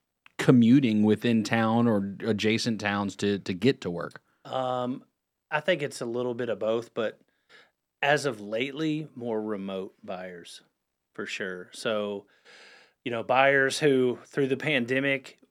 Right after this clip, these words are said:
Speaker 2: whatever, uh, company they were working with, they quickly figured out that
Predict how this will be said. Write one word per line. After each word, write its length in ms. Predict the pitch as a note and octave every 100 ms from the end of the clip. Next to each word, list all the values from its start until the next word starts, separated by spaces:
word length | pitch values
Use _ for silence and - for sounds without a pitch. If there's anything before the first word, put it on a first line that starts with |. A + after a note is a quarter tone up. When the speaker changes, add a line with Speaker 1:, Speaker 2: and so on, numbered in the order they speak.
| _ - - -
Speaker 2:
whatever, 880 | B2+ B2 C3 C#3 C#3 C#3 C3+ C3 C#3
uh, 380 | B2 A2+ A2 A2 G#2 - _
company 380 | - C#3+ C#3+ C#3
they 120 | C3+
were 140 | C#3 C3+
working 400 | C#3+ D3+ D3+ C#3+
with, 220 | D3 D3
they 100 | C#3
quickly 400 | C3 D#3 D3 C#3+
figured 340 | B2+ C#3 C3+
out 340 | C3 C#3 C#3 -
that 300 | A#2+ A#2